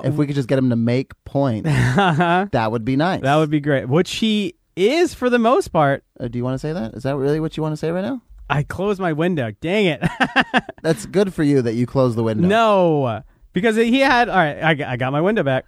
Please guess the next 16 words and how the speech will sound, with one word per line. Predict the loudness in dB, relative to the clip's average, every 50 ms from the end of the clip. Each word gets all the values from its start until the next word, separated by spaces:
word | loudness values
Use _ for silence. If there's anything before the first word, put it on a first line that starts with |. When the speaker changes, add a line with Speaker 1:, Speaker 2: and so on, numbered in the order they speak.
| -2
Speaker 1:
Uh-oh. | 0 0 2 2 0 0 0 2
Speaker 2:
Here | 2 2
we | 2 2
go. | 2 2 0 0
So, | 0 2 2 2 2
uh, | 0 0 2 2 2 2
against | 2 2 2 0 2 0
the | -2
Pistons, | 0 2 0 0 0 0 0 0 0 0 -2 -2
what | 0 0 0
did | 0 0
he | 0
have? | -2 -4 -6 -8 -14 _ _ _ _ _ _ _ _ _ _ _
Four | 4 4 4 4
points. | 2 -2 -8 -8 -10 -14 -16 -16 _ _
<laughs> | -10